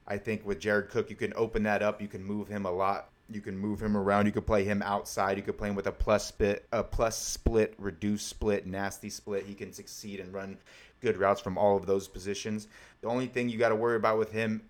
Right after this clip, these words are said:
kind of like in the same thing as Sheldon Richardson, is he has, his effort wanes at times. Sometimes he doesn't have the greatest of effort. I think there were a couple plays this year where Derek Carr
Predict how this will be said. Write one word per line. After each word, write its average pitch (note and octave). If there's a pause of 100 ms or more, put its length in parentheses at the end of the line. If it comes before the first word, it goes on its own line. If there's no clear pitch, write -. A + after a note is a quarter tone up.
(100)
kind B2+
of A#2
like A#2
in A2+
the G#2+
same A2+
thing A2
as G2+
Sheldon G#2+ (120)
Richardson, A#2
is G2
he G#2+
has, A2
his A#2+
effort B2
wanes G#2
at F2+
times. F2+
Sometimes G2+
he G#2+
doesn't F#2+
have F#2
the F2+
greatest F#2+
of F2
effort. G2
I F#2
think -
there G2
were F#2+
a E2
couple G#2
plays G2
this G2
year G2+
where F#2
Derek F#2
Carr F#2+